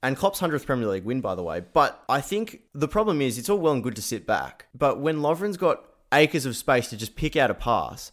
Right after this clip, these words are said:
your midfielders need to do a job. Your attacking players need to put some pressure on the ball. Otherwise, eventually, the damn walls are gonna burst. Do you know what I mean? Like, defenders can't sit there tracking runs when the ball's coming with no pressure on it.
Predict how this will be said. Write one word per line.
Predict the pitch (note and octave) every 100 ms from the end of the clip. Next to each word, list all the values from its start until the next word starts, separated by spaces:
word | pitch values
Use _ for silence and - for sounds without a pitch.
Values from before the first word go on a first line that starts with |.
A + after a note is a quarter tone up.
| - -
your | E3
midfielders | G#3 G#3+ B3 G3+ C3+
need | C#3 B2
to |
do | A#2 G#2
a |
job. | F2+ B2 C3+ G#2
Your | C3+
attacking | - E3+ G#3+ G3
players | D3+ A#2+
need | B2+ A2+
to |
put | - A#2+
some | A2
pressure | - A2+ -
on | G2
the | E2+
ball. | B2 B2+ - - F#3
Otherwise, | A3 A3 G3+ E3+ - - _ D#3
eventually, | C3 G3 G#3+ C3 F2 A2 -
the | B2+
damn | B2+ C#3+ E3 C#3+ -
walls | A2+ B2 A2
are |
gonna | G#2+ F#2
burst. | F#2 G2 - - - _ -
Do |
you | D3
know |
what | C3+
I |
mean? | G#2+ A#2+
Like, | G#2
defenders | C3+ E3+ F3+ -
can't | - C#3 C3
sit | - B2+
there | A#2+
tracking | G#2+ C3 A#2+ A2
runs | A2+ F#2+ F2 A#2 - _ _ -
when | B2
the | A#2
ball's | B2 C3
coming | - A#2+ A2+
with | G#2+ G2+
no | F#2+
pressure | F#2 - D#2+
on |
it. | C2